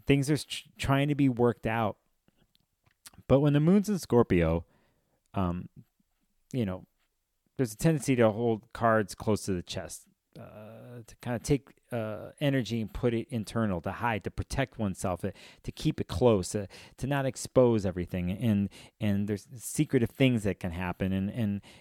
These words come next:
underlying passion, but, but, but at a different pace. Scorpio, in a sense, likes to protect itself, too, if it feels like it's in danger. At other times, when it feels, uh, it deals with intimacy, so if things are flowing correctly, it will show its,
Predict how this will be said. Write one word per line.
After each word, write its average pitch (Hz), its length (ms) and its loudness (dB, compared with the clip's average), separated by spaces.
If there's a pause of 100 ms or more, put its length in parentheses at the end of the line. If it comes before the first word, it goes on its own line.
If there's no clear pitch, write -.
(200)
underlying 120 580 2
passion, 117 640 -2
but, 90 120 -2 (160)
but, 95 140 -4 (460)
but 104 120 -2 (800)
at 127 120 0
a 113 60 0
different 123 420 2
pace. 104 280 2
Scorpio, 135 500 4
in 117 80 2
a 110 100 0
sense, 113 220 -6
likes 107 160 -2
to 104 80 -4
protect - 460 -4
itself, 95 360 -4
too, 147 220 2
if - 120 -2
it 95 120 0
feels 104 220 0
like 101 160 0
it's 92 160 -6
in 95 100 -6
danger. 117 500 4 (320)
At 110 60 0
other 110 160 4
times, 107 420 -2 (240)
when 101 140 2
it 95 120 0
feels, 110 400 0 (220)
uh, 107 400 -8
it 107 80 -8
deals 110 220 2
with 101 120 4
intimacy, 117 600 0
so 101 160 -4
if 90 60 -6
things 113 240 -6
are 101 80 0
flowing 135 420 2
correctly, 98 600 0
it 101 320 -8
will 92 140 -12
show 143 720 4
its, 98 220 0